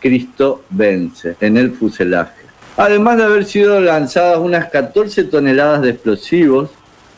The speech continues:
también se ametralló a la población civil, causando más de trescientos muertos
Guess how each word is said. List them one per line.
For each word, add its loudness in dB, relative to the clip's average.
también 0
se -4
ametralló 0
a 0
la 0
población 0
civil, 2
causando 0
más 0
de -2
trescientos -2
muertos 0